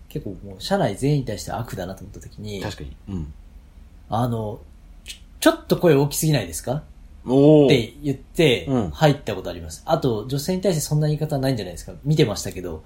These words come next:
Speaker 2: うん。
Speaker 1: あの、そんなに怒るようなことじゃないと思います」って入った時に、
Speaker 2: うん。
Speaker 1: あの、心臓口から出るかと思ったっていうのがありましたね。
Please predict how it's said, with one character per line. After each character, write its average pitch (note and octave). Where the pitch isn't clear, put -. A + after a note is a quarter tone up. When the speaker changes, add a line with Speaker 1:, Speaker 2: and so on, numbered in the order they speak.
Speaker 2:
う B2+
ん。 F#2
Speaker 1:
あ A2
の、 G#2
そ D3+
ん D#3+
な E3+
に E3
怒 E3
る E3
よ B2+
う -
な G#2+
こ G#2
と F2+
じ G2
ゃ -
な G#2+
い G#2+
と G2
思 F2+
い -
ま E2+
す」 -
っ -
て A#2
入 C3+
っ -
た C#3
時 A#2+
に、 B2
Speaker 2:
う B2
ん。 A#2+
Speaker 1:
あ -
の、 A#2
心 D3+
臓 D#3
口 -
か D#3+
ら C#3
出 D3+
る C#3
か G#2+
と F#2+
思 F2+
っ -
た F2
っ -
て -
い -
う -
の -
が -
あ -
り F2+
ま -
し -
た -
ね。 -